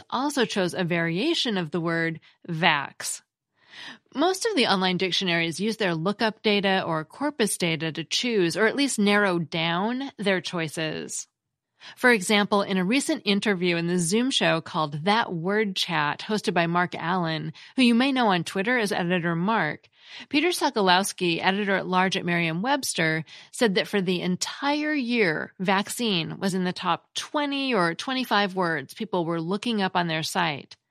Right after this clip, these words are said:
and that lookups for that word were one thousand forty-eight percent higher than in two thousand nineteen. He said that all the way back in May, they were thinking that this would likely be the word of the year because it was just so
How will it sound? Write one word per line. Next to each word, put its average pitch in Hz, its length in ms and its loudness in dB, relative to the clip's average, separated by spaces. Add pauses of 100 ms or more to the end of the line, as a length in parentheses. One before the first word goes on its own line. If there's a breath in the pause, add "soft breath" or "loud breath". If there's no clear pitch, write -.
(240 loud breath)
and 214 160 4
that 180 140 6
lookups 208 680 2
for 196 140 0
that 170 240 2
word 175 380 0
were 190 140 2
one 226 420 2
thousand 170 540 0
forty-eight 277 800 0
percent 208 400 2
higher 208 520 2
than 180 200 0
in 180 120 0
two 220 200 0
thousand 180 360 2
nineteen. 165 800 -2 (460 loud breath)
He 311 120 4
said 330 180 4
that 262 160 2
all 196 160 6
the 196 80 0
way 196 140 4
back 180 260 2
in 180 220 0
May, 160 340 0
they 196 160 2
were 180 140 0
thinking 180 480 -2
that 175 240 2
this 269 200 0
would 196 160 0
likely 190 360 2
be 185 280 0
the 165 140 -2
word 175 220 -2
of 143 80 -8
the 175 60 -2
year 165 360 -2
because 190 300 -4
it 196 80 0
was 196 120 -2
just - 320 -2
so 156 640 0